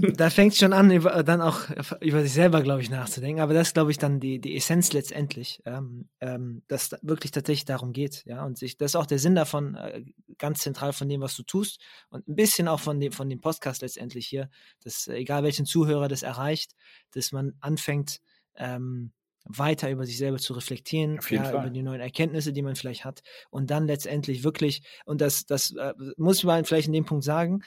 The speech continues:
Speaker 1: wenn das angefangen hat, Sachen zu konsumieren, vielleicht auch diesen Podcast, weil man gerade auf Instagram ist oder andere Sachen hin und her, dann bin ich wahrsch-, ho-, ich hoffe, mein Leben lang immer der Erste, der unterschreibt,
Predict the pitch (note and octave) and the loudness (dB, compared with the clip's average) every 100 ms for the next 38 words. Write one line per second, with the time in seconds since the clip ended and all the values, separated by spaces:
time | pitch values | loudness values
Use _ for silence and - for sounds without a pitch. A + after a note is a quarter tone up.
0 | - _ C#3+ C#3+ - C#3+ - F3 A#3 A#3 | -14 _ -4 -4 -2 -4 0 2 4 4
1 | G#3+ E3+ D3+ D3+ G3+ - B2 D#3 E3 D3 | 2 2 2 0 -4 -10 -4 -2 0 -2
2 | - C3+ - C#3+ C3 C3+ D3+ E3+ - C#3 | -2 -6 -4 -4 -2 0 0 0 -2 -4
3 | C3+ C3 B2 A#2 - D#3+ D3 C#3 C#3 C#3+ | -4 -8 -12 -6 -4 -4 -6 -6 -4 -4
4 | C#3+ C#3+ - F3 - D3+ D3 D#3+ C#3+ C3+ | -4 -6 -6 -4 -2 0 0 0 -2 -4
5 | D#3+ D#3+ D3 C#3 E3 E3+ C#3+ D#3+ G#3 - | -4 -4 -4 0 0 0 -2 -4 -4 -8
6 | - - - C#3+ D#3 F3 - - - C#3+ | -20 -10 -4 0 2 2 0 -6 -8 -4
7 | C#3 - - D3+ F3+ - C#3 G3+ - B2 | -4 -4 0 2 2 0 4 4 4 -2
8 | - C3 D3 C#3+ C3 C3+ E3+ D#3+ C#3+ C3+ | -6 -4 -2 0 -4 -2 0 2 2 0
9 | D#3 - C3 C3+ C3 - D3 - | -2 -2 -6 -6 -8 -4 -6 -6